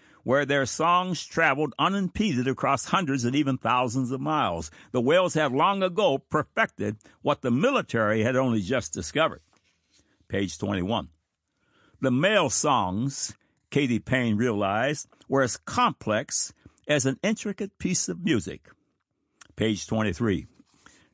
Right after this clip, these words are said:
Decades after Katie's discoveries, song transmission among humpback whales is now accepted as evidence of the planetary scale of humpback whale social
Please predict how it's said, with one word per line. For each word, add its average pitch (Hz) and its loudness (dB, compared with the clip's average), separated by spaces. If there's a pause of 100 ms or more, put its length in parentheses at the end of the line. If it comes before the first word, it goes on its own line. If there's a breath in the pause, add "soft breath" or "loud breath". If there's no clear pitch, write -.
Decades 175 0
after 156 0
Katie's 135 0
discoveries, 117 -2 (520 soft breath)
song 175 2
transmission 143 0
among 123 0
humpback 127 0
whales 120 0
is 131 0
now 160 2
accepted 147 -2
as 135 -2
evidence 123 -2
of 113 -2
the 113 -2
planetary 151 -2
scale 139 -2
of 139 -4
humpback 151 -2
whale 127 0
social 143 -4